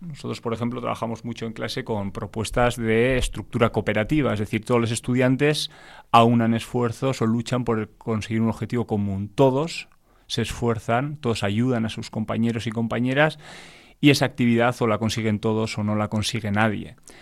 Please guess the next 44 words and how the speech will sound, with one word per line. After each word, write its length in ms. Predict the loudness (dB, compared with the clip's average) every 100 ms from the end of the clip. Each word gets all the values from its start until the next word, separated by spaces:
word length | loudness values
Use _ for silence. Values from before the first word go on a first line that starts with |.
| -20 -6 -2
El 140 | 2
tipo 160 | 6 8
de 80 |
relaciones 640 | 8 4 4 2 2 2 -2
son 360 | -6 -2 -2
totalmente 400 | 0 -2 -2 -2
diferentes 720 | -4 -4 -2 -2 -2 -2 -4 -6
entre 240 | -6 -6
los 160 | -8 -8
estudiantes, 720 | -10 -2 0 0 0 -4 -4
con 140 | -4
el, 640 | -4 -6 -8 -8 -10 -10 -10
con 140 | -6 -4
el 40 |
mismo 240 | -2 -2
profesorado 560 | -4 -6 -4 -2 0 -2
y 180 | 2 2
el 80 | 2
ambiente 440 | 2 2 0 0
y 80 | 0
el 140 | 0
clima 360 | -2 -2 0 0
de 120 | -4
clase. 340 | -6 -8 -10 -14 -18
Es 100 | -16
decir, 480 | -10 -8 -8 -10 -16 -20 -20 -20 -12
tanto 320 | -6 -4 -2 -2
la 80 |
evidencia 580 | 0 2 4 2 -2 -4
como 160 | -2 -4
las 120 | -4
experiencias 520 | -4 -2 -2 0 0
nos 140 | 0 -2
dicen 340 | -2 -2 -2 -8 -6
que 100 | 0
la 120 | 0
cohesión 420 | 0 -2 0 0 0
grupal 320 | -2 -4 -4
es 120 | -2
mayor. 500 | -2 0 -2 -6 -14 -20 _ _ -4
Dicho 220 | 0 4
de 20 |
otra 140 | 4
manera, 400 | 4 4 2 -4